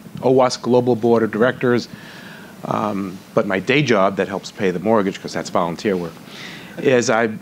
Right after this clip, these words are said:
I'm a ciso. I, I've been doing this for about fifteen years. Um, I don't think I'll ever catch you, Martin. <laughs> Got a head start. Um, I've been at the, uh,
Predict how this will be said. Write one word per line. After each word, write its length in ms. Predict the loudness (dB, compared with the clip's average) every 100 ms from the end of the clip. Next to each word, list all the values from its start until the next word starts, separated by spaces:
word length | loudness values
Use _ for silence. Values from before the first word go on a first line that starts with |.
| -6
I'm 200 | -2 -2
a 60 |
ciso. 600 | 0 0 0 2 4 4 0
I, 360 | -2 0 0 -2 -8 -18 -18 -4
I've 180 | -4 -2
been 180 | -2 2
doing 260 | 2 2
this 180 | 0 -2
for 100 | -2
about 200 | 0 -2
fifteen 460 | -2 -6 -4 -4 0
years. 460 | 2 4 2 0 -8 -18 -20 -20 -10
Um, 320 | -6 -4 -6 -10 -16
I 140 | -6 -4
don't 120 | -2
think 120 | -2
I'll 100 | 0
ever 120 | 0
catch 320 | 0 -2 -2 -4
you, 60 |
Martin. 280 | -4 -4 -6 -10
<laughs> 220 | -6 -4
Got 340 | -4 -2 0 2
a 60 |
head 160 | 0 -2
start. 380 | 0 0 0 -2 -12 -18 -18 -18 -6
Um, 480 | 0 2 2 0 -4 -2
I've 560 | 0 0 -2 -4 -2
been 320 | 2 4 2
at 320 | 0 -2 -2 -4
the, 380 | -2 -2 0
uh, 100 | -2